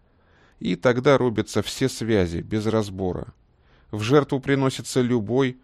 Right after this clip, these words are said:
кого удается подсунуть вместо себя. «Ни хера ты не соображаешь.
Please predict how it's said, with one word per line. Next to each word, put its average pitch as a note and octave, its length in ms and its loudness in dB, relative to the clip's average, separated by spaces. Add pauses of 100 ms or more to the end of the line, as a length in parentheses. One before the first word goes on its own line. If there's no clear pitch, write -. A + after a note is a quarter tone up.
(140)
кого C3 280 -2
удается B2 580 0
подсунуть C3 600 -2
вместо G2+ 340 -4
себя. F2 440 -6 (2250)
«Ни D3 180 -2
хера C#3+ 420 6
ты G#2 140 -6
не G2+ 120 2
соображаешь. G2+ 960 0